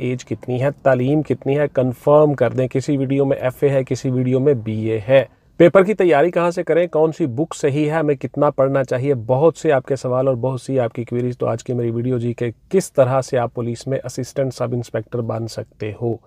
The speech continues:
वैसे भी पुलिस में वैकेंसीज आ रही हैं जी, अगले हफ्ते इंशाल्लाह अनाउंस हो जाएंगी, हो सकता है इसी संडे को कल ही अनाउंस हो जाएं। बहुत सी वैकेंसीज आ रही हैं जी, तैयारी करें, तमाम स्टूडेंट्स अपनी अपनी तैयारी करें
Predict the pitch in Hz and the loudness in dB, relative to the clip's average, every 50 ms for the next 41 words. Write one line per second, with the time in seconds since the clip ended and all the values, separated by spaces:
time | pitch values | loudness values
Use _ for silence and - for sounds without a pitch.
0 | _ _ _ 131 143 151 151 190 202 196 208 - 214 202 208 196 - 208 202 190 | _ _ _ 2 2 4 6 6 4 4 6 4 4 4 4 2 0 -2 -2 2
1 | 170 175 170 170 - 196 185 170 151 156 165 170 170 165 160 180 170 156 147 143 | 2 2 2 2 -2 0 2 4 4 4 2 0 0 0 0 0 -2 0 2 2
2 | 151 147 - - 135 135 131 - 139 135 135 131 123 123 127 131 - 151 127 131 | 0 0 0 -4 -6 -6 -4 -4 -2 -2 -2 0 0 -2 -2 -2 -2 -2 0 0
3 | 127 135 135 131 117 - 123 117 - 135 131 123 - 147 139 - 139 123 120 131 | 0 2 0 -2 0 -2 -4 0 2 2 2 2 0 -4 -6 -4 -4 -2 -2 -2
4 | 131 127 - 135 120 - 135 143 139 117 117 156 170 - - 127 127 123 131 131 | -2 0 0 -2 0 2 0 0 0 0 -2 -2 -2 -2 -4 -4 -2 -2 -2 -4
5 | - - - 127 123 123 117 120 120 117 117 123 131 131 113 123 127 139 147 139 | -6 -6 -6 -4 -2 -2 -2 -2 -2 -2 0 0 0 0 0 0 2 2 2 2
6 | - 143 135 - 135 127 123 - 143 135 131 123 127 131 135 135 139 143 - - | 0 -2 2 2 2 0 2 -2 0 2 2 2 2 2 0 0 -2 -2 -2 -2
7 | 127 123 123 123 135 135 127 139 135 139 131 - 127 127 131 131 123 - 139 127 | 0 0 0 0 0 0 0 0 0 0 0 0 0 0 0 0 -2 -4 -4 -2
8 | 131 131 127 - 139 123 - 135 131 131 127 139 139 139 131 - 127 120 120 117 | 0 -2 0 0 -2 -4 -2 0 0 0 0 0 -4 -2 -2 -2 -2 0 0 0
9 | 123 135 139 - 160 170 190 196 | 0 0 4 4 6 6 4 2